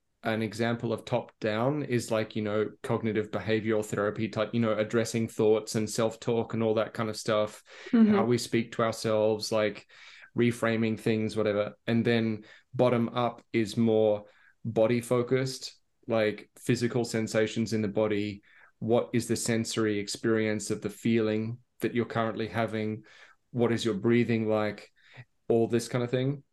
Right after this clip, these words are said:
Speaker 1: Different people I've found seem to lean in different directions when it comes to
Speaker 2: Mm-hmm.
Speaker 1: how to handle these,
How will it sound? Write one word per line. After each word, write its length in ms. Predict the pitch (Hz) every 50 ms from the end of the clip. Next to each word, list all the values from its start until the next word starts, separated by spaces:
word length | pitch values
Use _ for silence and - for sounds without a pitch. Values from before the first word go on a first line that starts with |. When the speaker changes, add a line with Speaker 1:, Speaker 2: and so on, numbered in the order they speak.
| _ _ _ _ _ _ -
Speaker 1:
Different 280 | 135 135 - 131 117 -
people 360 | - 120 127 131 139 131 127
I've 120 | 123 120 -
found 340 | - 123 120 127 131 131 131
seem 340 | - - 120 117 117 113 101
to 380 | - - - 113 110 110 107 104
lean 400 | 107 104 104 107 110 113 113 113
in 140 | 110 107 98
different 300 | 110 104 - - 110 98
directions 720 | 110 104 101 104 - - - 131 139 151 160 - - - _ _ _ _ _ _ _ _ _ -
when 500 | 117 107 110 117 113 113 110 110 107 104
it 140 | 104 - -
comes 320 | - 117 110 107 - -
to 60 | 220
Speaker 2:
Mm-hmm. 220 | 208 185 175 - 190
Speaker 1:
how 140 | 110 113
to 120 | 110 110 101
handle 380 | 98 110 110 110 107 110 107
these, 500 | 101 110 110 107 104 98 98 - - -